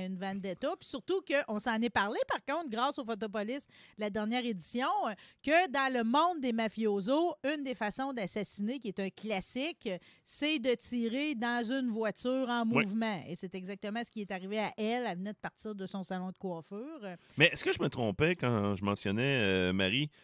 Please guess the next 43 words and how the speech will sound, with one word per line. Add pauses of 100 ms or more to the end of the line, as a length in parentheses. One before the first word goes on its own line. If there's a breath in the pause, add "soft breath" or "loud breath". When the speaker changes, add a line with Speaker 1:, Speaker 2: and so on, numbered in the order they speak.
(300 soft breath)
Speaker 2:
que
d'habitude,
me
semble,
il
me
semble
qu'on
ne
touchait
pas
aux
femmes (120)
puis
aux
enfants
en
bas
Speaker 1:
Mais
Speaker 2:
âge ?
Speaker 1:
ce
que
je
te,
ce
que,
c'est
pour
ça
que
je
t'ai
reprécisé
Bru,
parce
que
ça
sous-entend
qu'elle
est
dans
la
famille